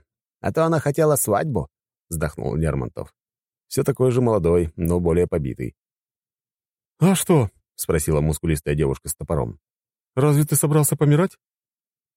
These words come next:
«Я смотрю на мир широко открытыми глазами и трезвой головой», —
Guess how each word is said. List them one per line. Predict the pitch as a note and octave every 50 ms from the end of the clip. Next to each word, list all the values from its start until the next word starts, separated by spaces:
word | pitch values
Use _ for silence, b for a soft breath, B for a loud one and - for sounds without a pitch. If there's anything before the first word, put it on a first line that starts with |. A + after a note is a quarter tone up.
| _ -
«Я | D#2+ G2+ C#3+ E3+
смотрю | D#3+ - F3 F3 D#3+ - D#3+ E3+
на | D#3+ D#3+ D#3
мир | D#3 E3 E3 C#3+
широко | - - A2+ A#2 C3 C3 - C#3+
открытыми | D3 C#3 _ - C3 D3 C#3+ - D3+ D3+
глазами | C#3 C#3 D3 C#3+ B2+ C3+ D#3 F3 D#3+ A#2+ F#2+ D#2 _ _ _ -
и | G2 A#2
трезвой | A2 C#3 C#3+ D#3+ E3 D3+ E3 E3
головой», — | D3+ C#3 D#3+ D#3 D3+ D3 D#3+ F#3 D3